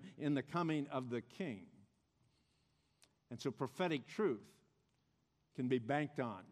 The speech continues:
It is confirmed. It is true. As we go into our passage this morning, Peter provides,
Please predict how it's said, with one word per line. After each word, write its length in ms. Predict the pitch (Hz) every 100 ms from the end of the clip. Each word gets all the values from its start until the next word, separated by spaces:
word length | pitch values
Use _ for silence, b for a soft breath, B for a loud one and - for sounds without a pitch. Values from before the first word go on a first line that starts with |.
| - - _ _ _ _ _ _ _ _ _ _ - _ _ _ _ _ _ -
It 60 |
is 120 | 131
confirmed. 640 | - 139 - 151 135 98 82 - - _ _ _ _ _ -
It 100 | 113
is 140 | 110
true. 380 | - - 123 90 - - _ _ _ _ _ _ _ _ _ _ _ _ b b b b b b _ _ _ -
As 180 | 143 139
we 120 | 151
go 260 | 151 196
into 200 | 185 165
our 100 | 160
passage 420 | 156 190 180 170 131
this 240 | 139 - 143
morning, 540 | 160 156 123 104 98 98 - _ _ _ _ _ _ _ _ _
Peter 460 | - 208 175 143 101 - - _ _ _ _ _ _ _ _ _ _ _ _ _ -
provides, 520 | 165 151 170 165 135